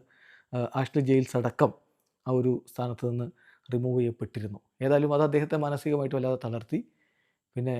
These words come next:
ഇങ്ങനെ ഒരു ട്രാജിക്കലായിട്ട് അദ്ദേഹത്തിൻ്റെ ജീവിതം അവസാനിപ്പിക്കുകയും ചെയ്തു. എന്തായാലും ഇപ്പോൾ ഇന്ന്, ഏഹ്,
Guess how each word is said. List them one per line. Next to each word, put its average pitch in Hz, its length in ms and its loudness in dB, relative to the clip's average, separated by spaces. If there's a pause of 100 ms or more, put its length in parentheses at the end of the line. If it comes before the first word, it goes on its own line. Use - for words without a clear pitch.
(560)
ഇങ്ങനെ 127 360 -2 (380)
ഒരു 117 140 -2 (600)
ട്രാജിക്കലായിട്ട് 120 840 -4
അദ്ദേഹത്തിൻ്റെ 113 360 -6
ജീവിതം 110 360 -6 (720)
അവസാനിപ്പിക്കുകയും 113 840 -6
ചെയ്തു. - 300 -12 (640)
എന്തായാലും 127 420 2 (600)
ഇപ്പോൾ 135 280 4 (480)
ഇന്ന്, 160 280 6 (400)
ഏഹ്, 120 400 -10